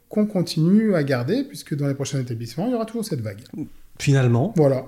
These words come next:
Speaker 2: Merci, euh, Gaston.
Speaker 1: Exact.
Speaker 2: J'ai envie de dire.
Speaker 1: Voilà.
Speaker 2: Hein. Ça, c'est bien. Et du coup, euh, donc, tu achètes le terrain.
Speaker 1: Oui.
Speaker 2: Euh,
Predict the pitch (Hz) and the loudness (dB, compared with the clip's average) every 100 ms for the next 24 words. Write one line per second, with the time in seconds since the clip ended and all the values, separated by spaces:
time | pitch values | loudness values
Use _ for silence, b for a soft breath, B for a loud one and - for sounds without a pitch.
0 | 135 127 - 165 135 117 113 - - - | 0 2 4 4 4 4 0 -2 -8 -2
1 | 156 127 123 120 107 107 110 139 135 156 | -2 -2 0 0 0 0 0 0 0 0
2 | 117 - B B 151 143 120 110 233 B | 0 0 B B 0 2 2 4 2 B
3 | B 151 165 160 185 - 247 220 185 160 | B 2 4 6 6 6 8 8 8 6
4 | 147 143 135 120 - - - 160 156 196 | 6 6 2 0 -10 -8 2 2 4 2
5 | 170 151 123 104 95 - 175 170 B B | 2 2 2 0 -6 -2 0 0 B B
6 | B B B - | B B B 0